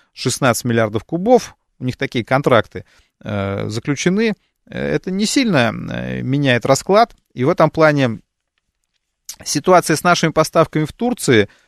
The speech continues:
в Турцию, она, э, вот на первую половину двадцатого года достаточно печальная.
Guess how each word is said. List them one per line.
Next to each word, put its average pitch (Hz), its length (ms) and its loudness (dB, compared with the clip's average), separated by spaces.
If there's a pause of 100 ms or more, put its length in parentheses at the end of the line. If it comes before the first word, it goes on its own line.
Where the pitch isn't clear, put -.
в - 60 -20
Турцию, 120 440 -4 (100)
она, 147 400 2 (380)
э, 107 500 -6
вот 123 280 -4 (260)
на 127 420 0 (300)
первую 156 300 4
половину 147 380 2
двадцатого 165 520 2
года 135 220 2
достаточно 165 440 -2
печальная. 90 600 -4